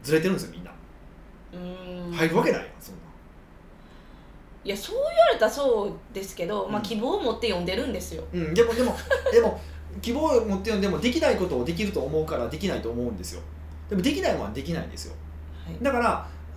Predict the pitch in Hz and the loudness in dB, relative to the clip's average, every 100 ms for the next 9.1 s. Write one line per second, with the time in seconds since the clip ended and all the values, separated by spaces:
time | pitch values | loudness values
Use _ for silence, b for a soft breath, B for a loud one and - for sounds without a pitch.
0 | - - 196 269 269 240 233 233 233 202 | -14 -10 -6 -4 -2 0 0 2 2 2
1 | 160 139 135 139 170 185 170 156 156 - | 0 0 -2 -4 -6 -4 -2 -2 -4 -4
2 | 175 156 147 151 170 247 208 147 147 175 | -4 -2 -4 -4 -2 0 0 -2 -2 0
3 | 175 113 - - 131 123 - 233 220 127 | 0 0 -4 -6 -8 -6 -6 -4 -4 -4
4 | - B B B - 131 127 120 190 156 | -6 B B B -8 -4 -2 0 0 0
5 | 127 127 135 151 - 127 151 170 113 156 | -2 -2 -2 -2 -2 -4 -4 -6 -6 -6
6 | 143 107 95 95 117 104 87 101 107 147 | -6 -6 -6 -6 -6 -6 -6 -8 -6 -4
7 | 214 160 - B B B 123 117 113 110 | 0 -2 -4 B B B -4 -4 -4 -4
8 | 107 - 147 139 123 131 127 123 170 - | -4 -4 -2 -2 -4 -4 -6 -4 -2 -2